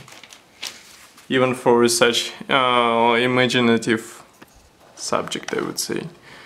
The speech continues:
So here we have a first sprue.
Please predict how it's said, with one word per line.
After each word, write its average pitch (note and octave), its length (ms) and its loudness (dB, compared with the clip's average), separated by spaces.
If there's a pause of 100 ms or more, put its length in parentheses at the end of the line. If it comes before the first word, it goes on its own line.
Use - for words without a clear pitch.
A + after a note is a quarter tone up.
(340)
So D3+ 480 2 (160)
here E3+ 260 4
we D3+ 140 0
have C#3 300 0
a C3 100 -6
first C#3+ 520 0
sprue. G#3+ 440 2